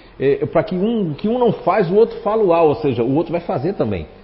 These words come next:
Então, coisas que um não faz, o outro vai fazer, e depois ele chega ali, num contexto, o Allan Kardec, como continuador ativo, ele chega lá e, e,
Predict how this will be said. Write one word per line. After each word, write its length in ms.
Então, 220
coisas 260
que 120
um 40
não 140
faz, 260
o 40
outro 160
vai 80
fazer, 600
e 100
depois 520
ele 160
chega 340
ali, 240
num 200
contexto, 760
o 100
Allan 140
Kardec, 440
como 240
continuador 500
ativo, 260
ele 200
chega 300
lá 520
e, 80
e, 560